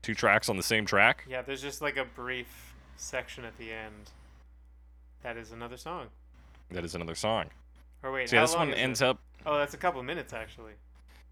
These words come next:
Speaker 1: Yeah, so this one, uh, ends at five thirty-eight for the, uh, the actual Willie the Pimp section.
Speaker 2: Yeah,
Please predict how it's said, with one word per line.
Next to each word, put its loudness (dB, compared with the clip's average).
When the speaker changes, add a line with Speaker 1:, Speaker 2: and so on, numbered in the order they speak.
Speaker 1:
Yeah, 10
so 2
this 0
one, 0
uh, 6
ends 2
at -2
five 4
thirty-eight 2
for -8
the, -6
uh, -6
the -2
actual -2
Willie 2
the 0
Pimp -2
section. -4
Speaker 2:
Yeah, -6